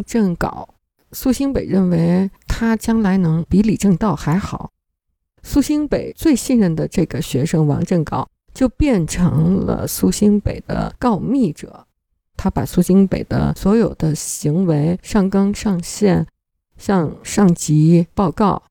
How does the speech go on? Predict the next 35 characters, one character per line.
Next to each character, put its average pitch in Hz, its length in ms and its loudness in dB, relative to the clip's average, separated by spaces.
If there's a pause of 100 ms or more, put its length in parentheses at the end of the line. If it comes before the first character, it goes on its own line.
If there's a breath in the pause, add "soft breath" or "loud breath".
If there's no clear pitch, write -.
(300)
最 190 160 -2
后 170 200 2
呢， 143 160 2
苏 - 120 2
辛 160 220 2
北 160 160 0
就 120 220 -2 (120)
被 - 320 -6 (140)
抓 170 180 0
起 - 160 -2
来 - 180 -8
了， - 200 -12 (520)
然 123 240 2
后 147 200 4
就 - 420 0 (140)
从 202 260 2
反 180 300 -2
右 185 200 2 (320)
历 226 340 2
次 - 340 0
运 160 300 4
动 147 280 -2 (280)
都 254 160 2
被 196 560 0
整 - 180 0
肃。 - 300 2 (1000)
王 180 160 2
振 233 220 0
镐 135 180 -2 (140)
就 165 140 2
是 170 160 0
一 165 100 0
个 175 140 0
天 233 340 4
才， - 260 -2